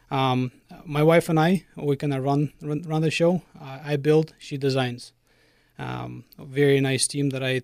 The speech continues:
that I think we have, and, uh, we're located in, uh, Maple Grove, Minnesota. We have a nice showroom there. Uh, customers can come up there and, uh,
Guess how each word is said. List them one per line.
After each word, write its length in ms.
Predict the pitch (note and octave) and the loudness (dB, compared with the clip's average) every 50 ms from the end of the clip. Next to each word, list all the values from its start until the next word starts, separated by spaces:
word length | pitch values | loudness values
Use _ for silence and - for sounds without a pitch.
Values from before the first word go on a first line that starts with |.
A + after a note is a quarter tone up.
| - | -8
that 160 | D3 C#3+ C#3 C3 | -12 -10 -10 -8
I 20 | |
think 220 | B2 C#3+ C#3 - | -8 -8 -8 -8
we 120 | C#3 C3+ B2 | -6 -6 -4
have, 340 | C#3 C#3 C#3+ D#3 D3+ - - | -2 0 0 0 -2 -6 -10
and, 240 | C#3+ C3+ B2+ B2+ B2+ | -14 -12 -12 -12 -12
uh, 160 | B2+ B2 B2+ | -14 -16 -16
we're 120 | C3 C3+ | -12 -8
located 380 | C3+ C3+ - - C#3+ C3+ C#3 C3+ | -8 -8 -4 -2 -2 -2 0 -2
in, 240 | C3+ C3+ C3+ C3+ C3 | -2 -4 -4 -4 -6
uh, 340 | C3 C3 C3 B2+ B2 B2 B2 - _ _ _ - - | -6 -8 -12 -14 -14 -16 -18 -20 _ _ _ -6 -2
Maple 260 | D3+ D3+ D3 D3+ D3 | -2 0 0 0 0
Grove, 180 | C#3+ D#3 D3 | 2 2 2
Minnesota. 480 | C#3+ C#3+ C#3 C#3 - - D3 E3 G3+ G3+ - _ _ _ _ _ _ _ _ _ _ _ | 2 2 2 0 0 0 -2 -2 -2 -2 -6 _ _ _ _ _ _ _ _ _ _ _
We 120 | - C3+ | -6 -4
have 120 | C3 B2+ B2+ | -4 -4 -4
a 40 | C3 | -4
nice 200 | C3+ C3 C3 - | -4 -4 -4 -4
showroom 440 | - D3+ D3 C#3+ D3 D3 D3+ D3 | -2 -2 0 0 0 2 0 0
there. 360 | C#3 D3 D3 D3+ E3 F3+ - - _ - | 0 0 0 0 0 0 -2 -6 _ -16
Uh, 340 | C#3+ C3 C3 C3+ C3 C3 C3 C3 _ _ _ _ _ - | -16 -14 -14 -16 -16 -16 -18 -20 _ _ _ _ _ -8
customers 500 | - C#3 - - C#3+ C#3 C#3 C#3 - - | -6 -6 -4 -4 -4 -2 -2 -2 -4 -4
can 160 | - C3+ B2 | -6 -8 -6
come 220 | - - C#3 C#3 | -6 -4 -2 -2
up 160 | C#3+ C#3+ - | -2 -2 -4
there 280 | - D#3 D3+ D#3 D#3 C#3 | -2 0 2 4 4 4
and, 300 | C3 B2+ B2+ B2 B2+ B2+ | 2 0 -4 -8 -10 -12
uh, 240 | B2 B2 B2 B2 | -12 -14 -16 -16